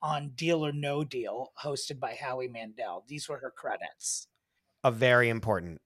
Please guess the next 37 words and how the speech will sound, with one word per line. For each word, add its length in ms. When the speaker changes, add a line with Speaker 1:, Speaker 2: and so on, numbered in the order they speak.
Speaker 2:
detail 300
that 100
I 140
did 240
overlook. 480
Speaker 1:
It, 140
it, 240
but 200
also 400
she 240
had 180
a 100
supporting 800
role 300
on 120
a 60
U 420
S 220
A 180
Network 560
drama 460
series, 460
an 100
original 460
series 500
called 380
Suits, 1000
which 500
she, 500
that 200
was 160
her 100
biggest 380
claim 300
to 120
fame. 380
So 280